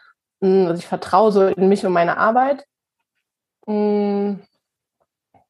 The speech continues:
und man kann viel mehr, als man denkt. Also man limitiert sich meistens so ein bisschen zu sehr. So, also ich gebe auch Coachings oder so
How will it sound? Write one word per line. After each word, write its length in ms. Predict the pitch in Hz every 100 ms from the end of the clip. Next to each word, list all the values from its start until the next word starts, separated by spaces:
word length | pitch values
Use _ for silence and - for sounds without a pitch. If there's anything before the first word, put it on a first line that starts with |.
| _ _
und 760 | 196 196 196 196 - - - _ _ _ _ _ -
man 200 | 196 190
kann 220 | 220 208
viel 180 | - 202
mehr, 180 | 202
als 180 | 190 180
man 200 | 196 170
denkt. 400 | 175 220 330 - -
Also 260 | 196 190 185
man 140 | 175
limitiert 460 | 180 175 - 220 -
sich 160 | 240
meistens 440 | 233 233 240 - -
so 80 |
ein 80 | 226
bisschen 380 | 226 233 240 226
zu 240 | - 220
sehr. 480 | 202 220 226 254 262 _ _
So, 500 | - 196 190 196 196 - _ _ _ _ _ - - - -
also 180 | 196 175
ich 120 | 185
gebe 180 | 220 -
auch 300 | 180 180 -
Coachings 800 | - 226 247 269 269 262 269 269
oder 320 | - 180 160
so 440 | 170 165 165 170